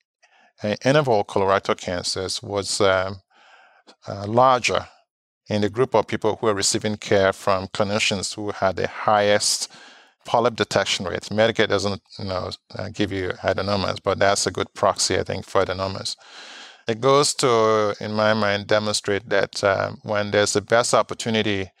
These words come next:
to make a difference is when you see the biggest, uh, gaps. Going back to your question about biology, I don't want to dismiss the fact that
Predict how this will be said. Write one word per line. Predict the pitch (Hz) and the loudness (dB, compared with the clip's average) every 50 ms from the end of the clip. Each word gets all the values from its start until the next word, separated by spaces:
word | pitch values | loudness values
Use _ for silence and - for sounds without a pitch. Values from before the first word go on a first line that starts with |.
| _ - - - - - - _ _ _ - | _ -20 -20 -20 -20 -20 -20 _ _ _ -8
to | - 107 98 | -4 -4 -2
make | 104 107 110 - - | 2 2 0 2 2
a | 101 | -2
difference | 95 101 120 113 - - 98 92 90 - - | 0 2 -2 0 2 0 0 0 0 -2 -2
is | 101 95 - - | -2 -2 -2 -2
when | 104 101 101 101 | 0 0 0 0
you | 95 95 | -2 -2
see | 90 - - 104 | -2 -2 -2 -2
the | 98 95 | -2 -2
biggest, | 92 98 98 95 98 95 - - - - | -2 -2 -4 0 0 0 0 0 0 2
uh, | 92 90 92 98 | 2 2 0 -2
gaps. | 92 - 101 92 95 98 - - - - _ _ _ _ _ _ _ _ _ _ _ _ _ _ _ _ _ - _ _ 117 | -4 0 0 0 0 -2 -4 -8 -10 -12 _ _ _ _ _ _ _ _ _ _ _ _ _ _ _ _ _ -20 _ _ -6
Going | - 147 156 180 185 175 | -2 2 2 2 2 4
back | 143 135 120 113 110 - | 4 4 4 4 2 0
to | - - 120 107 107 104 101 98 98 98 - _ _ _ - | -2 -4 -2 -2 0 0 0 -2 -4 -4 -8 _ _ _ -6
your | 110 107 104 | -4 -4 -4
question | - - 139 135 127 - - 117 110 | -2 0 0 0 2 0 -2 -2 -4
about | 104 98 104 101 98 98 95 - - | -6 -2 0 0 2 2 0 -2 0
biology, | 107 98 95 101 104 104 101 95 95 - - 101 - 104 _ _ _ _ _ _ _ _ _ _ _ _ _ _ - | 2 4 6 6 6 6 4 2 0 -4 -8 -8 -12 -14 _ _ _ _ _ _ _ _ _ _ _ _ _ _ -2
I | - 107 107 | 0 2 4
don't | 127 135 139 | 4 4 4
want | 135 127 127 | 4 2 2
to | 120 | 0
dismiss | 101 110 - - - 113 113 - - | -2 -2 -4 -4 -2 -2 -2 -2 0
the | - 104 | -2 -4
fact | - - 110 107 104 - - | 0 2 4 4 4 2 2
that | 110 101 98 - - - | 2 2 2 2 -2 -20